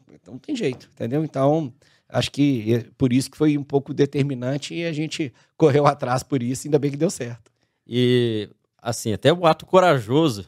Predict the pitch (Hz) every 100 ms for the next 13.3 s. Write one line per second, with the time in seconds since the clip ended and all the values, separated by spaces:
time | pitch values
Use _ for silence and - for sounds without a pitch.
0 | - 101 101 98 - 123 120 123 - _
1 | _ 104 - 95 92 101 123 117 104 123
2 | 135 160 156 _ _ - 104 104 107 117
3 | 113 113 113 135 156 160 131 127 113 110
4 | 101 135 - _ _ _ - 135 127 131
5 | 123 143 - 123 113 95 139 147 139 139
6 | 120 135 110 117 - 123 113 139 117 104
7 | 117 131 131 120 120 123 127 127 120 101
8 | 95 104 110 107 107 123 - 135 113 -
9 | 107 101 _ _ _ _ _ - - 98
10 | 90 87 95 - 90 101 92 95 87 101
11 | 127 - 113 - _ - 139 123 - 139
12 | 120 180 220 156 - - 156 220 - 180
13 | 131 131 123